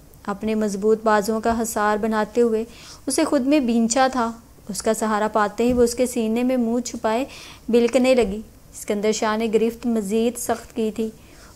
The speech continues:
उसकी जुनूनी गिरफ्त से घबराकर दिल आइनूर ने अपना सर उठाकर उससे दूर होने की कोशिश की थी मगर सिकंदर शाह ने उसे ऐसा करने नहीं दिया था।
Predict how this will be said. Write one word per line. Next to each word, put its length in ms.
उसकी 220
जुनूनी 420
गिरफ्त 340
से 160
घबराकर 600
दिल 220
आइनूर 340
ने 100
अपना 260
सर 220
उठाकर 420
उससे 260
दूर 360
होने 240
की 140
कोशिश 460
की 160
थी 220
मगर 220
सिकंदर 400
शाह 300
ने 120
उसे 180
ऐसा 240
करने 320
नहीं 240
दिया 280
था। 220